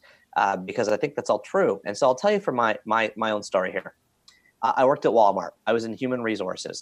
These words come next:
I was in, uh, I was the leadership development manager. It was my sole source of income.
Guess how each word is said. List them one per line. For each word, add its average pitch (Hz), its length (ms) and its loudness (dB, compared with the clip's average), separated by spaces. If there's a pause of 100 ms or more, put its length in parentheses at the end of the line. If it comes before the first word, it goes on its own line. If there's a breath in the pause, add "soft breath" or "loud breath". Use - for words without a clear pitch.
I 104 60 -6
was 101 220 -6
in, 101 180 -8
uh, 98 420 -4
I - 60 -2
was 104 140 -2
the 107 40 -6
leadership 139 360 -4
development 110 340 -2
manager. 101 400 -4
It 120 80 -8
was 127 160 -4
my 123 180 -6 (480)
sole 143 460 -2
source 120 480 -2
of 104 160 -4
income. 110 420 -6